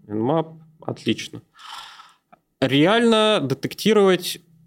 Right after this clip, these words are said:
уязвимости линуксовые по пакетам. Реально. Авал-контент есть практически для всех мейнстримных, э, дистрибутивов.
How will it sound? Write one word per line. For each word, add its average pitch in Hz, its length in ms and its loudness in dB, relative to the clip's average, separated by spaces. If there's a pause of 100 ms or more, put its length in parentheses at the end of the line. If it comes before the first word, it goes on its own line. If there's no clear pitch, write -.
(240)
уязвимости 151 920 2
линуксовые 151 920 2
по 151 160 -4
пакетам. - 640 -4 (840)
Реально. 151 540 2 (500)
Авал-контент 165 1000 0 (120)
есть 135 380 0
практически 127 540 -2
для 120 160 0
всех - 280 -4
мейнстримных, 113 760 0
э, 113 160 0
дистрибутивов. 208 920 0